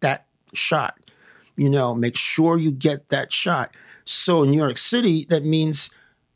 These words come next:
I'm fighting with another thirty, forty, fifty photographers and guys from the T V s-,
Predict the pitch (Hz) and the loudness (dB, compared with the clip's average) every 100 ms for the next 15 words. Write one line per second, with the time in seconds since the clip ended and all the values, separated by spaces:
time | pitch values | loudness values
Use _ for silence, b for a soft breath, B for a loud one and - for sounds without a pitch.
0 | _ _ _ _ 139 143 - 160 180 185 | _ _ _ _ 0 0 2 2 4 2
1 | 151 151 143 - 147 139 180 175 156 127 | 2 0 0 -2 2 2 4 2 0 -2
2 | B B B - 180 180 156 135 - 190 | B B B -2 2 4 2 0 -2 2
3 | 190 151 139 - 190 - 175 143 - B | 4 2 0 -2 -2 -2 -2 -2 -4 B
4 | B - 131 - 160 165 170 156 - 160 | B -2 -2 0 0 2 0 -2 0 0
5 | 151 156 143 143 120 120 - - 139 139 | 0 0 -2 -2 0 -2 -8 -2 0 2
6 | 143 143 - - 131 120 - 156 143 151 | 0 -2 -4 -2 -2 -2 -2 0 0 -2
7 | 160 151 | -2 -6